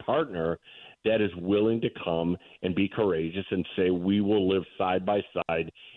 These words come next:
in peace and tranquility with Israel." And on the Israel side, I have to say this as well. Whatever happens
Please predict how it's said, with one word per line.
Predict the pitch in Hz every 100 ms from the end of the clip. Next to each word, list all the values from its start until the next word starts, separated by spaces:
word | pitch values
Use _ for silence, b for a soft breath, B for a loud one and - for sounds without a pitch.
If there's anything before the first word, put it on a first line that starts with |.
| B
in | 95 90
peace | - 98 92
and | 98 90
tranquility | 98 90 - 90 85 90 92 95 - B B -
with | 107 110
Israel." | 190 - 67 - - B B B
And | 127 131 127 123 135 - _
on | 139 151
the | 160 175
Israel | 165 196 185 -
side, | 175
I | 170
have | 147 147
to | 147 -
say | 143
this | 143 139
as | 156 143
well. | 170 175 82 - B B B - - _ _ _ 151 151
Whatever | 120 127 135 147 160 175
happens | 143 147 143 143 135